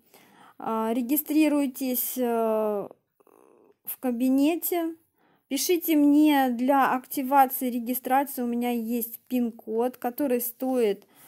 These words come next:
вообще пять долларов, но я вам сделаю скидочку за три доллара всего. Активируем вашу регистрацию.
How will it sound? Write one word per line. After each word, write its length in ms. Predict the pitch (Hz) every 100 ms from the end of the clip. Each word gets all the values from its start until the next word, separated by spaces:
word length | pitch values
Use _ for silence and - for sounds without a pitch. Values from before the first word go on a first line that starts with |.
| - -
вообще 340 | 214 - 269
пять 400 | 220 254 233 214
долларов, 540 | 226 277 302 269 233 226
но 760 | 240 233 240 240 233 220 214 214
я 220 | 220 240
вам 160 | 226 220
сделаю 400 | 220 240 233 220
скидочку 680 | - 233 226 202 - - 214
за 260 | 226 208
три 260 | 208 226 220
доллара 480 | 196 208 208 226 247
всего. 540 | - 285 269 294 285 - _ _ _ _ _ _ -
Активируем 760 | 269 277 - 285 294 294 269 254
вашу 320 | 269 262 262
регистрацию. 1000 | 240 240 247 247 240 240 - 247 233